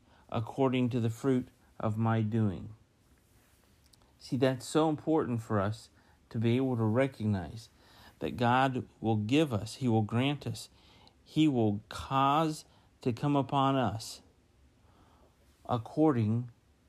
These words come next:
to the fruit of our doings, according to our ways. So if we just submit to his way and we yield our way to his way, it can't be anything but a path of blessing.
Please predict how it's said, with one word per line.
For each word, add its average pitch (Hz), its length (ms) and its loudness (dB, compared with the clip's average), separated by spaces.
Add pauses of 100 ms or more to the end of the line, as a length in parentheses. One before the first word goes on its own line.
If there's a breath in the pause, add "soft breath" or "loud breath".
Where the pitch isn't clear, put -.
(160)
to 127 120 -4
the 117 100 0
fruit 120 560 0 (460)
of 120 140 -2
our 120 160 2
doings, 127 540 -2 (320 soft breath)
according 120 500 0
to 117 220 -4
our 120 240 2
ways. 151 480 -4 (320 loud breath)
So - 320 0
if 180 280 2
we 214 220 2
just 147 420 -4
submit 120 540 0
to 147 140 -4
his 131 400 0
way 92 340 -4 (400 loud breath)
and 120 140 0
we 117 100 4
yield 143 560 4
our 131 260 2
way 110 500 4 (300 soft breath)
to 117 100 -2
his 123 400 2
way, 92 340 -4 (680 loud breath)
it 147 220 0
can't 165 340 -2
be 175 240 2
anything 175 520 2
but 123 140 4
a 123 80 2
path 113 360 -2
of 147 120 -2
blessing. 151 580 -2